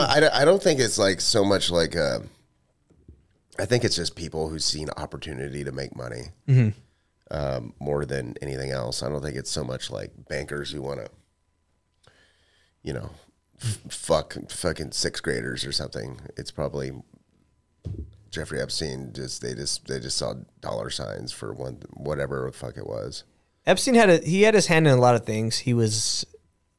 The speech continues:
Speaker 1: definitely, like, close to these tech guys. He liked to be in the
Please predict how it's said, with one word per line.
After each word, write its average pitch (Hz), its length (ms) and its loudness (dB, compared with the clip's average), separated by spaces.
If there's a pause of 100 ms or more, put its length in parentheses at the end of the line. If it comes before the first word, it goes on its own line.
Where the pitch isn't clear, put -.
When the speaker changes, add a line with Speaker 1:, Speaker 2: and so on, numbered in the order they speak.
(140)
Speaker 1:
definitely, 123 720 4 (340)
like, 101 180 -4
close 113 360 2
to 107 580 -2
these 107 240 -2
tech - 280 0
guys. 117 480 2
He 123 140 2
liked 113 160 2
to 113 60 -6
be 113 180 -2
in 107 140 -4
the 104 100 -8